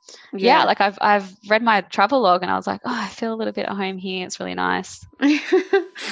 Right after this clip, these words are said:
Speaker 2: And we didn't have much time in Copacabana. It was really, like, we were getting there, and then the, the place we wanted to go from there was Isla del Sol, um, which is the island, island of the sun, <laughs> uh,
Speaker 1: Mm.
Speaker 2: on Lake Titicaca. But I just,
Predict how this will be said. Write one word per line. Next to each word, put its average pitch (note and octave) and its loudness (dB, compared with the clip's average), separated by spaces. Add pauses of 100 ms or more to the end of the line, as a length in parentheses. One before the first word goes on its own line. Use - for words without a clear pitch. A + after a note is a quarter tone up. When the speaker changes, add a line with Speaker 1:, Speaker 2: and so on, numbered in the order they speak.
(420)
Speaker 2:
And A3 -2
we C4 2
didn't D4+ 2
have B3 -2
much G#3 -2
time G3+ -2
in F#3 -8
Copacabana. F3+ -4
It - -10
was F#3+ -8
really, F#3 0
like, - -4 (220)
we F3 -4
were E3+ -2
getting G3 -2
there, F3 -2
and F#3 -10
then F3 -4
the, - -10 (260)
the A#3 -4
place F#3+ -4
we F3+ -4
wanted E3 -8
to - -10
go E3 -2
from E3+ -12
there E3 -4
was D#3+ -2
Isla E3+ -4
del - -6
Sol, - -4 (800)
um, D#3 -4
which F3+ -10
is D#3+ -10
the D#3 -4
island, E3 -2 (100)
island E3+ -2
of D#3 -6
the E3+ -8
sun, F3+ -8 (260)
<laughs> - -12
uh, F3 0
Speaker 1:
Mm. F#3+ -12
Speaker 2:
on F#3+ 0
Lake E3 -2
Titicaca. F#3 -4
But - -4
I A#3 -2
just, C#4+ -2